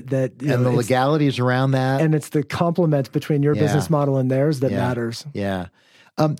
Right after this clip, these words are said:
Speaker 2: you were in, you mentioned you've been in hospitality, and you, but you were at Exclusive Resorts before Evolve.
Speaker 1: Yes.
Speaker 2: What did you learn there that you feel like you brought that's been really critical, like,
Speaker 1: Yeah.
Speaker 2: from one to the next?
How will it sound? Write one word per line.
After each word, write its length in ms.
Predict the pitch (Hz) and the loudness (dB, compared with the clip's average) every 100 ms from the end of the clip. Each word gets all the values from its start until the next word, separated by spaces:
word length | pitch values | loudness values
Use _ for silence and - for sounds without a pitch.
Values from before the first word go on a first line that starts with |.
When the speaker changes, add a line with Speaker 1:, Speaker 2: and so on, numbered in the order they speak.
| - | -8
Speaker 2:
you 220 | 131 160 | 0 0
were 220 | 208 208 208 | 2 0 0
in, 140 | 190 | 0
you 140 | 151 143 | 0 0
mentioned 320 | 139 135 135 | 0 -2 -4
you've 80 | 117 | -2
been 100 | 117 | -4
in 40 | |
hospitality, 560 | 104 110 - 113 110 110 | -2 -6 -4 -4 -2 -2
and 80 | 104 | -2
you, 80 | 135 | -2
but 160 | 131 | -2
you 100 | 135 180 | 0 0
were 120 | 170 | 0
at 120 | - | -2
Exclusive 580 | 120 - - 123 - 98 | -6 -6 -6 -6 -6 -10
Resorts 360 | 92 95 98 | -8 -6 -8
before 360 | - 101 104 110 | -10 -10 -4 -4
Evolve. 360 | 104 85 87 101 | -4 -6 -10 -6
Speaker 1:
Yes. 320 | 135 104 - - - | -6 -6 -12 -18 -6
Speaker 2:
What 180 | 156 | -2
did 220 | 254 294 - | 0 -2 -2
you 140 | 180 | -2
learn 480 | 120 120 127 127 110 90 | 0 -2 0 -2 -4 -4
there 300 | 110 110 104 | -2 -2 -2
that 180 | 101 - | -6 -6
you 120 | 110 | -6
feel 180 | - 113 | -4 -6
like 220 | 104 98 | -6 -6
you 80 | 98 | -10
brought 560 | - - 101 104 95 87 _ | -10 -6 -2 -2 -4 -8 _
that's 160 | 104 - | -10 -8
been 160 | 104 95 | -8 -6
really 220 | 107 98 | -4 -6
critical, 600 | - 101 95 - 85 92 _ | -6 -8 -6 -8 -12 -14 _
like, 100 | - | -4
Speaker 1:
Yeah. 120 | 135 127 | -2 0
Speaker 2:
from 220 | 107 104 | -2 -2
one 240 | 113 113 | 0 0
to 80 | 107 | -2
the 100 | 98 | -2
next? 520 | 95 85 - - - | -4 -6 -10 -14 -16